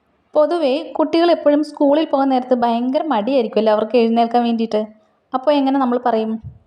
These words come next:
Get up, എഴുന്നേൽക്കുക, get up. അതുപോലെ തന്നെ അവർക്ക് ഭക്ഷണമൊക്കെ കഴിക്കാൻ വേണ്ടി ഭയങ്കര മടിയായിരിക്കും. അപ്പോൾ അത് വേഗം കഴിക്കാൻ നമ്മളെങ്ങനെ പറയുന്നേ? Hurry up, പെട്ടെന്നാവട്ടെ, വേഗം കഴിക്ക്. Hurry up,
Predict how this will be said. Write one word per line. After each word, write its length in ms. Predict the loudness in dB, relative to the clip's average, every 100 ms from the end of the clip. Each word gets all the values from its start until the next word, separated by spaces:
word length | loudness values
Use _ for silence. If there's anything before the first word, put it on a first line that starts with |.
| _ _ _ _ _ -6
Get 540 | 0 0 0 0 -2
up, 160 | -2 -10 -16 _ -2
എഴുന്നേൽക്കുക, 1000 | 0 2 2 2 0 0 -2 0 0 -2 -8 -14 -8
get 540 | 0 0 0 -2 -2
up. 80 | -2 -8 -20 _ _ _ _ _ -2
അതുപോലെ 500 | 0 2 2 2 2
തന്നെ 200 | 2 0
അവർക്ക് 420 | 0 0 2 2 2
ഭക്ഷണമൊക്കെ 520 | -2 -4 -2 0 2
കഴിക്കാൻ 280 | 2 2 0
വേണ്ടി 200 | 0 0
ഭയങ്കര 460 | 0 0 -2 -2 0
മടിയായിരിക്കും. 720 | 0 0 0 -2 -4 -8 -12 -16 -16 -8
അപ്പോൾ 120 | -2
അത് 100 | 0
വേഗം 400 | 2 2 2 0
കഴിക്കാൻ 280 | -2 0 0
നമ്മളെങ്ങനെ 380 | 0 0 -2 -2
പറയുന്നേ? 500 | 0 0 -2 -6 -10 _ _ -4 -2
Hurry 380 | 0 -2 -4 -4
up, 100 | -8 -16 _ -4
പെട്ടെന്നാവട്ടെ, 960 | -4 -2 -4 -2 -2 -2 0 0 -2 -6
വേഗം 380 | 0 2 2 0
കഴിക്ക്. 420 | -2 -2 -4 -6 -8 _ _ _ _
Hurry 440 | -6 -4 -2 -4
up, 80 | -6